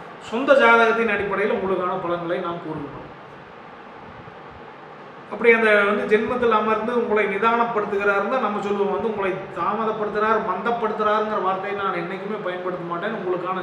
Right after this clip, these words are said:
நிதானத்தை கொடுக்குறாருங்கிறத நான் வந்து பயன்படுத்துவேன், அந்த வார்த்தையை தான் நான் பயன்படுத்துவேன்.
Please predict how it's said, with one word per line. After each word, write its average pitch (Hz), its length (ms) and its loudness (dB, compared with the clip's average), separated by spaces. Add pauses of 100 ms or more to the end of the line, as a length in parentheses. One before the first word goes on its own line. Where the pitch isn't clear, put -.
நிதானத்தை 240 480 2 (100)
கொடுக்குறாருங்கிறத 185 760 -2
நான் 175 140 -2
வந்து 180 180 -6
பயன்படுத்துவேன், 165 580 -4
அந்த 156 200 -6
வார்த்தையை 170 280 -2
தான் 190 160 -4
நான் - 120 -6
பயன்படுத்துவேன். 151 600 -10